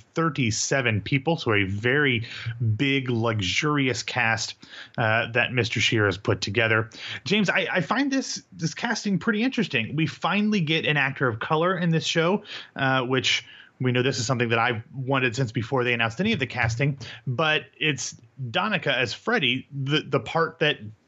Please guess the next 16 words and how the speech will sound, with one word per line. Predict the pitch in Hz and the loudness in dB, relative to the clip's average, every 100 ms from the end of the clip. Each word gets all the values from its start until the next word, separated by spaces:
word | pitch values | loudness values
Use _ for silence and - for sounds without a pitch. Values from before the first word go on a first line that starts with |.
| _ _ - | _ _ 0
to | 143 | 2
me | 143 | 2
doesn't | 120 123 113 101 | 2 2 2 0
need | 143 214 | 0 2
to | 156 | 2
be | 123 | 0
<laughs> | |
cast | 120 175 - - | 0 0 0 0
with | 190 | -2
somebody, | - 170 151 131 123 117 - - | 0 0 2 2 0 -2 -4 0
uh, | 151 139 | 0 2
of | 147 131 | 0 0
color | 110 147 127 127 | 0 2 2 2
as | 120 107 | 2 2
much. | 117 143 - 127 - | 0 -2 -8 -14 -4
Um, | 151 151 151 | 0 0 -2